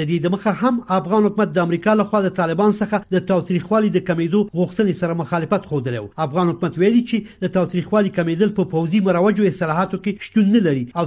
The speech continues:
تعریف کیدی هم نشي. د افغانستان د سیاسي چارو یو کارپو خلیل الله صافی وایي چې امریکا چې د طالبانو د تاوتریخوالي د کمیدو کومه غوښتنه کړې، هغه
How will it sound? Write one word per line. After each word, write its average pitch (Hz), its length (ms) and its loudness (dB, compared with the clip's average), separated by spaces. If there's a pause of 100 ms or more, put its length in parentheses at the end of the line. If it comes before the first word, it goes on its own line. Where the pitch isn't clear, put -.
تعریف 165 320 -2
کیدی 170 240 2
هم 165 120 0 (100)
نشي. 113 260 -10
د 151 140 -4
افغانستان 160 420 -2
د - 140 -6
سیاسي 147 260 -6
چارو 202 240 2
یو 196 160 -2
کارپو 202 320 0 (300)
خلیل 185 180 2
الله 240 240 2
صافی 180 200 2
وایي 170 200 4
چې 170 220 -2
امریکا 165 240 0
چې 190 140 -2 (180)
د 180 160 -2
طالبانو 190 420 2 (140)
د 190 160 0
تاوتریخوالي 190 600 2
د 175 140 0
کمیدو 165 400 0
کومه 175 260 0
غوښتنه 175 320 -2 (100)
کړې، 240 180 4 (220)
هغه 190 240 0